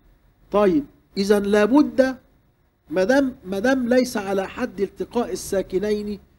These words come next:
فلما أبقينا عليهما؟ مش نحذف واحدة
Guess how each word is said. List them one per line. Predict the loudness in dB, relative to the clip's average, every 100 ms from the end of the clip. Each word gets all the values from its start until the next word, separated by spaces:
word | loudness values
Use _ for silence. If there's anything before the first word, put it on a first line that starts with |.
| _ _ _
فلما | 0 6 6 8 6 4 0 -8 _ _ _ _ _ _
أبقينا | 0 0 2 4 4 4 0 0
عليهما؟ | 0 2 4 2 2 0 -2 -6 _ _ _ _ _ _ _ _ -20
مش | -6 -4
نحذف | -2 -4 -6
واحدة | -8 -8 -10